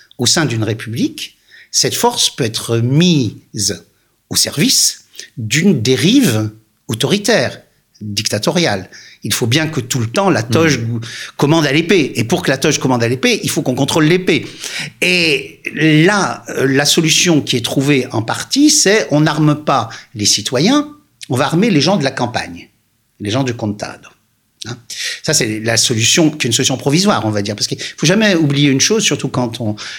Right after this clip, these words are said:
Speaker 1: euh, essaye d'analyser ce que l'on a appelé historiquement les échecs de l'ordinanza florentine. Euh, il faut jamais oublier une chose, c'est que ce projet qui est construit entre quinze cent cinq et quinze cent six,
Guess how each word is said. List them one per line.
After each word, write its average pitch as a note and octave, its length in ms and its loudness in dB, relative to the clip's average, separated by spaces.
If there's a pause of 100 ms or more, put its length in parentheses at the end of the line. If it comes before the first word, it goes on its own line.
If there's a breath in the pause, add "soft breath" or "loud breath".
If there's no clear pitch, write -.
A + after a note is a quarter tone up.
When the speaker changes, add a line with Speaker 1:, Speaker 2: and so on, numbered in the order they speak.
(140 loud breath)
Speaker 1:
euh, G#2+ 400 -2 (100)
essaye A#2+ 320 2
d'analyser A2+ 640 2
ce - 320 0
que A2+ 160 -4
l'on A2+ 140 2
a A#2 60 2
appelé G#2+ 220 -2
historiquement A2 580 0
les G2+ 220 0
échecs - 460 0 (380 loud breath)
de G#2+ 100 0
l'ordinanza G#2+ 680 0
florentine. A#2 800 2 (520 loud breath)
Euh, B2 600 4
il D3 80 2
faut D3 140 0
jamais F3+ 220 4
oublier C#3+ 400 4
une B2+ 100 2
chose, B3 220 0
c'est - 180 0
que C3 180 0
ce - 280 0
projet D#3 640 0
qui - 100 -2
est A#2 80 -4
construit B2+ 420 0
entre A2 240 -4
quinze A2 220 0
cent A2 100 -2
cinq G#2+ 220 -4
et G2+ 80 -8
quinze G#2 220 -4
cent A#2 140 -4
six, - 400 -4